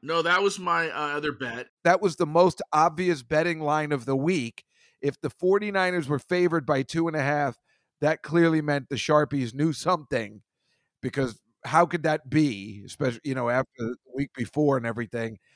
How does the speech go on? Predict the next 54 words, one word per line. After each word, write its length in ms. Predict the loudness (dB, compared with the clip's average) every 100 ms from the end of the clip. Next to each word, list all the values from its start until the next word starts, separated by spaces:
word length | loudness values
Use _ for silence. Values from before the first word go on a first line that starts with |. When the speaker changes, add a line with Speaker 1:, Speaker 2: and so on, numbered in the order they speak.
| _ -6
Speaker 2:
Uh, 260 | -4 -4 -6 _
it's 200 | -10 -4
one 120 | -2
of 40 |
those, 160 | 2 2
how 240 | 2 0
could 160 | 0 -2
that 180 | -2 -4
be? 360 | -2 -2 -2 -6 -10 _
Somebody 440 | -4 -2 -2 -4
knows 320 | 0 0 0
something. 400 | -6 -12 -14 -20 -20 _ -14
Speaker 1:
You're 200 | -6 -2
absolutely 440 | -2 -4 -8 -6
right. 340 | -4 -4 -6 -10
And, 280 | -12 -12 -12
and 240 | -12 -10 -4
that 200 | -4 -4
one's, 380 | -10 -10 -12 -10
I, 120 | -12 -14 -20 _ -18 -6
I 60 | -6
looked 320 | -4 -8 -10
at 140 | -6
that 240 | -2 0 -2
one 180 | -8
the 80 | -8
morning 420 | -10 -8 -8 -8
of, 260 | -8 -8 -8
changed 380 | -8 -8 -10 -10
my 140 | -8
mind 340 | -8 -8 -8 -10
and 140 | -12
said, 220 | -10 -8
"How 160 | -6 -8
can 180 | -8 -10
that 260 | -10 -10
be? 300 | -10 -8 -8
I'm 220 | -10 -12
getting 280 | -10 -10 -8
on 140 | -10 -10
the 80 |
Rams, 540 | -8 -10 -10 -12 -14 -18
and 360 | -18 -16 -16 -16 -16
I 260 | -14 -12
should 280 | -12 -10 -10
have 140 | -12 -10
listened 320 | -12 -12 -14
to 40 |
my 120 | -14
instincts." 580 | -14 -14 -12 -14 -12 -16
Again, 460 | -16 -14 -14 -14 -12
don't 220 | -10 -10 -10
tinker. 460 | -10 -8 -8 -8
And 360 | -8 -10 -10